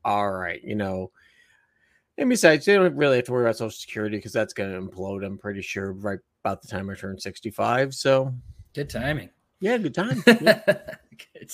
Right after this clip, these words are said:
Speaker 2: timing. Anyhow, but, like, the reason I, I talk about it is to put in perspective that we are not, the reason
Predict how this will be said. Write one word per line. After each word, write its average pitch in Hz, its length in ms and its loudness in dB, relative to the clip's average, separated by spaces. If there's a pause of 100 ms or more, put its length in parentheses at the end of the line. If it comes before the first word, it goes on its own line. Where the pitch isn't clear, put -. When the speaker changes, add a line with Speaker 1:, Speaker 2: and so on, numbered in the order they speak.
Speaker 2:
timing. 113 340 -14 (500)
Anyhow, 202 360 8
but, 254 240 8
like, 247 340 0
the 269 140 2
reason 254 260 2
I, 160 220 2
I 160 80 -2
talk 151 260 0
about 131 140 -2
it 123 40 -4
is 127 80 -8
to - 60 -20
put 156 140 -4
in 131 60 -16
perspective 120 560 -8
that 139 140 -8
we 175 140 0
are 151 120 4
not, 135 360 -4 (520)
the 170 120 2
reason 196 600 2